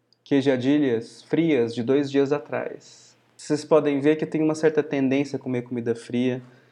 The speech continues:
devido à preguiça, e eu não tenho nenhum tipo de pudor em comer sucrilhos, por exemplo, quando eu era novo, com um copo de coca do lado.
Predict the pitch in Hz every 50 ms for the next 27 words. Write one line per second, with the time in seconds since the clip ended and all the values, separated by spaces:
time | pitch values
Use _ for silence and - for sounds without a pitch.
0 | _ _ _ _ _ _ _ - 110 104 107 110 104 113 113 - 131 120 113 117
1 | 135 160 185 202 - - - - 196 185 185 180 _ _ _ _ _ - - 110
2 | 107 110 113 110 - 117 113 113 117 123 131 135 127 - - - 123 - - 117
3 | 113 117 117 - 143 131 127 123 123 117 120 120 120 - - 110 107 104 101 101
4 | 98 104 104 _ _ - - - - - 117 - - - - 120 123 120 110 101
5 | 98 - - - 101 101 101 95 101 98 95 92 - - - 104 101 107 107 117
6 | 120 117 123 139 143 120 107 104 - _ _ _ _ _ _ _ _ _ _ _
7 | _ _ _ _ _ _ - - - 151 151 151 156 - 151 139 139 - 143 143
8 | 151 - - 147 135 127 127 - 135 147 156 170 147 117 107 101 98 107 110